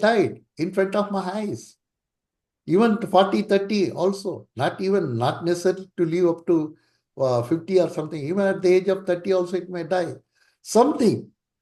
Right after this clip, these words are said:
Or, see, love marriage, intercaste marriage, or after marriage some enmity, separation, or nothing is there, but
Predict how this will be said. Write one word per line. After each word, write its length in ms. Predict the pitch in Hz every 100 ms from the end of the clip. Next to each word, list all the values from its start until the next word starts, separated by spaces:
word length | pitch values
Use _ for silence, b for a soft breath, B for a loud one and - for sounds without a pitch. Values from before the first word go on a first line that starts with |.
| _ _ - 123
Or, 100 | 151 160 160
see, 500 | 208 175 220 208 - _ _ _ _ _ _ _ -
love 220 | 117 139 151
marriage, 420 | 147 143 139 135 - _ _ _ _ _ _ _ _ _ _ _ 120
intercaste 420 | 139 156 156 147 143
marriage, 420 | 143 143 139 - _ _ _ _ _ _ _ _ _ _ _
or 320 | 123 143 175 160 160
after 260 | 160 170 160
marriage 240 | 160 165 160
some 180 | 147 147
enmity, 400 | 151 156 151 156 151
separation, 640 | 143 139 151 143 147 143 143 _ _ _ _ _ _ _ _ - 117
or 540 | 165 196 214 - - _ -
nothing 380 | 139 - 190 190
is 200 | 185 170 165
there, 260 | 170 165 120
but 260 | 156 -